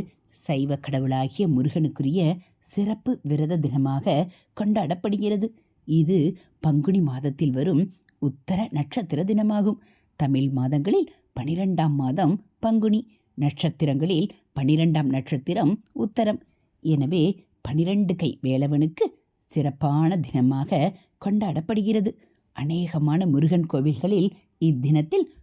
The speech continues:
வருடாந்திர திருவிழாக்கள் நடைபெறும். அடுத்து சிவனுக்கும் பார்வதிக்கும் சோமசுந்தரர் என்றும் மீனாட்சி என்றும் நாமம் கொடுத்து மனம்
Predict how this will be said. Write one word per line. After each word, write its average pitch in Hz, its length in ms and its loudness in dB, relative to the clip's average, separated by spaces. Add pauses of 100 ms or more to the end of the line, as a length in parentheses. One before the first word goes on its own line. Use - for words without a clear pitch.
(180)
வருடாந்திர 147 720 2
திருவிழாக்கள் 143 760 0 (340)
நடைபெறும். 220 500 2 (840)
அடுத்து 156 320 0 (340)
சிவனுக்கும் 160 640 0
பார்வதிக்கும் 143 680 -2 (420)
சோமசுந்தரர் 143 960 0 (300)
என்றும் 160 440 2 (320)
மீனாட்சி 156 640 2 (100)
என்றும் 165 400 2 (320)
நாமம் 147 420 2
கொடுத்து 233 400 0 (380)
மனம் 170 420 2